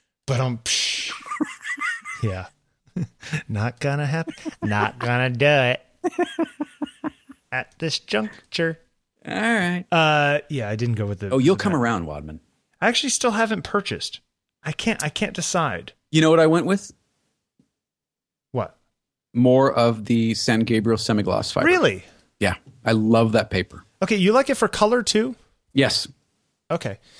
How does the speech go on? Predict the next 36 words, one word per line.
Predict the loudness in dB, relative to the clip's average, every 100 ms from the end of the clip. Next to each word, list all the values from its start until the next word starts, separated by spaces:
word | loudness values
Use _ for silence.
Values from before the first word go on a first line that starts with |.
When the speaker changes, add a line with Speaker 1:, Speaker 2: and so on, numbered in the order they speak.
| -2
Speaker 1:
You | 4
know, | 6
I, | 6 6 4 4 4
I | 2
printed | 0 0 2 0 2
your | 4 4 4 2
copy | 0 0 2 2 2
of, | 2 2 2 0 -4 -6 -4
uh, | -2 -2 -2 -6
Party | 0 2 2 0
on | -2 -4
there, | -6 -8 -12 _ _ _ _ _ -8
on | -6
that | -6
paper. | -6 -8 -4
And | 0
you, | 0
you | 2 4
Speaker 2:
Yep. | 6
Speaker 1:
like | 4 2
it? |
You | 0 0
think | 0 0
it |
looks | -2 -2
good? | -2 -2 -4 _ _ 0
Speaker 2:
Oh, | 4
I |
love | 6 4
it. | 0 -10 _ -2
Speaker 1:
Okay. | 2
Speaker 2:
Uh, | 4 2
it's, | 0 -2
it's | -4 -2
hanging | 2 2 4 2
in | 2 2 4 4 4 0